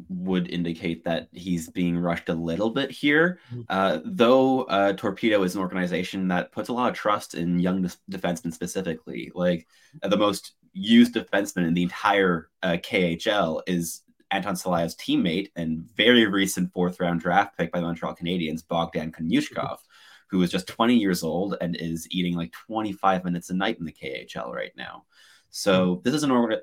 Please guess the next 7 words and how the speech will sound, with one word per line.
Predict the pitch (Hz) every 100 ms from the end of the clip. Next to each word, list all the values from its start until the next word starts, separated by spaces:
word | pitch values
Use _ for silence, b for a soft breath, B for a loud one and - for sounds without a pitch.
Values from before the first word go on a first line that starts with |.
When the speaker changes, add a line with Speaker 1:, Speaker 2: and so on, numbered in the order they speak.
| -
Speaker 1:
organization | 101 90 92 95
that | 82 -
very | 90 107 95
clearly | - 95 92 92
trusts | - - 87 90 -
young | 90 85 87
players, | - 80 90 143 180 -